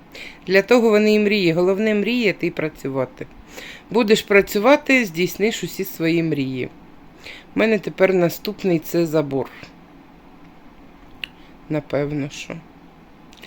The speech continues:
А от чомусь ремонт мені не хочеться. Не знаю чому,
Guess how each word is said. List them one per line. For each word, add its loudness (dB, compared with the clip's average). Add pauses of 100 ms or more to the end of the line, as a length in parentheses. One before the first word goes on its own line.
(720)
А 2
от 8
чомусь 2
ремонт 4
мені 2
не 2
хочеться. -4
Не 0
знаю -2
чому, -2